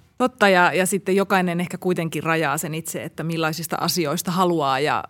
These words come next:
o-, olla jakamassa näistä teemoista esimerkiksi työkavereilleen tai sille työyhteisölleen. Jos me ajatellaan nyt työkyvyn syklisyyttä, niin,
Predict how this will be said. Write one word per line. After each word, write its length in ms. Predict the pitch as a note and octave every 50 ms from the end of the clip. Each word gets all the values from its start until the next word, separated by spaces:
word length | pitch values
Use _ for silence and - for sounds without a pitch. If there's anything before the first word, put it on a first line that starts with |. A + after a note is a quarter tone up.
| - - -
o-, 200 | - D#2+ - - _
olla 240 | - - E3+ E3+ E3
jakamassa 540 | E3 F3 F3+ - F3 D3+ C3+ F3 - - E3
näistä 260 | C#3 C#3+ F3+ - E3+
teemoista 640 | - B2 B2 C3 C#3+ A2 B2+ - - - D3+ D3 -
esimerkiksi 340 | - D#3 D3+ C#3 C#3+ D3+ -
työkavereilleen 880 | - D#3+ D3 - B2+ B2 C3 A#2+ A#2 A#2+ G#2+ G2+ G#2+ G#2+ G2 G2 A2+ F3+
tai 180 | - B2+ C#3+ -
sille 140 | D#3 D3
työyhteisölleen. 1120 | - - - D3+ C3 B2+ C3 E3+ - - - F2+ F2 - - - G2+ A2 A2+ A2 A2 F#3 F#3 - - - - - - - - - - _ _ _ _ _ _ _ _ _ _ _ _ _ _ _ _ -
Jos 180 | A#3+ C#4+ C#4+ D4
me 100 | C#4+ C#4+
ajatellaan 520 | D4 C#4+ C#4+ B3 A3 G#3+ G3+ F#3+ G3 G3+
nyt 120 | G3+ G3+ G#3 G3+
työkyvyn 440 | A#3 A#3 G#3+ - G#3+ E3 F3 F3
syklisyyttä, 840 | E3 - F#3+ F#3 - F3 E3+ E3 - D#3 D#3 D#3 D#3 _ - E3+ D#3
niin, 440 | D#3+ D#3+ D#3 D3+ D3+ D#3 D#3 C#3+